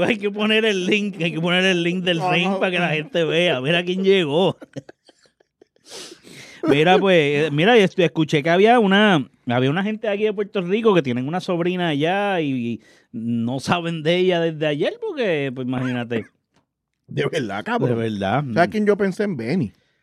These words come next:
Speaker 1: ¿Él está por allá?
Speaker 2: No, pero tiene familia allá, acuérdate. Tiene hijos allá.
Speaker 1: Mm, ay, verdad, eh.
Speaker 2: No, tengo que escribirle. By the way, no sé de ese cabrón. <laughs> No sé si voy a ir a grabarlo, de verdad estoy desconectado con él.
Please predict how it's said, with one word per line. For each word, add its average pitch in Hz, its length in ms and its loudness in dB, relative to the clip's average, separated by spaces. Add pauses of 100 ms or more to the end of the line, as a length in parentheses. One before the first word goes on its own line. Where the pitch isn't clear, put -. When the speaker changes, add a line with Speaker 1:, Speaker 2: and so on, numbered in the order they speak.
(560)
Speaker 1:
¿Él 131 80 -6
está 156 180 -4
por 220 140 -2
allá? 277 260 0 (140)
Speaker 2:
No, 92 240 -4
pero 226 180 2
tiene 117 220 -8
familia 101 380 -4
allá, 98 180 -4
acuérdate. 226 480 -6 (400)
Tiene 135 180 -4
hijos 123 260 0
allá. 135 280 0
Speaker 1:
Mm, 180 340 -14
ay, 185 400 -4
verdad, 123 640 0
eh. 156 200 0 (380)
Speaker 2:
No, 113 300 -14
tengo 120 180 -4
que 156 100 -2
escribirle. 156 680 0
By 110 280 -6
the 98 40 -4
way, 101 160 -4
no 120 140 -4
sé 202 160 -6
de 101 80 -4
ese - 180 -14
cabrón. 143 380 -8 (800)
<laughs> - 880 -12 (600)
No 196 160 6
sé - 160 -10
si - 160 -6
voy 139 240 -6
a - 40 -8
ir 131 60 -2
a 127 60 -4
grabarlo, 107 480 -4
de 95 80 -2
verdad 90 160 -8
estoy 139 160 -4
desconectado 104 540 -4
con - 180 -16
él. 73 140 -14